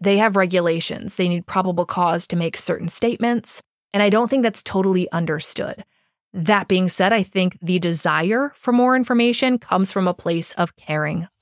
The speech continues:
a lot. But I do think we all need to remember that we're not owed that information. We are not owed statements. We are not owed anything. And so just to keep that in mind, be grateful for the information that we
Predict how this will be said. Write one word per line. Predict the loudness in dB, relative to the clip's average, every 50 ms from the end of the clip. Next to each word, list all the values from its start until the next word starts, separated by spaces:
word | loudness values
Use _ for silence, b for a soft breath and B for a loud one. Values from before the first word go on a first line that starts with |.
| -6 -4
a | -2
lot. | -2 -2 -4 -6 -10 -12 -18 _ _ -2
But | 0 2
I | 2 2
do | 2 0 0 2 2 2
think | 2 2 2 0 0 -2
we | -2 -2 0 0 0
all | 0 2 2 4 4
need | 4 2 2 2 0 0 -2 -4 _ -10
to | -6 -4
remember | -2 -2 0 2 2 2 2 2 2 0 0 -2 -4 -4 -4 -6 -8 b b b b b b -4
that | -2 0
we're | 2 4 4
not | 4 4 4 2 0 -2 _ _ _ -2
owed | 2 2 4 4 4 2 0 -4 -4
that | -2 0 0 0 -2
information. | -2 -4 -2 -4 -4 -4 -6 -8 -10 -10 -10 -10 -8 -4 -2
We | 0 2
are | 2 4
not | 4 2 2 0 -2 0 2
owed | 4 4 4 2 2 0 -4
statements. | -6 -6 -4 -4 -4 -4 -4 -6 -4 -4 -4 -4 -4 -4 -4 -4 0
We | 2 2 4
are | 4 4
not | 4 2 2 0 -2 _ 0
owed | 2 4 4 4 4 4 2 2 0 -4 _ _ _ _ _ _ _ _ _ _ _ _ _ _ _ _ _ 0
anything. | 2 2 2 2 0 -4 -8 -10 -10 -12 -14 _ _ _ _ _ _ _ _ _ _ 0
And | 2 2 4 4
so | 4 4 4 4 4 4
just | 2 0 0 0 0
to | 0 -2
keep | 0 0 -2 0
that | 2 2 2
in | 2 2
mind, | 2 2 0 -2 -6 -10 -6
be | -4 -4 -2
grateful | 0 2 0 0 0 0 -2 -2
for | 0 0 -2
the | -2 0 0
information | -2 -2 0 0 0 0 0 0 0 -2 -2
that | -2 -2
we | -4 -6 -6 -6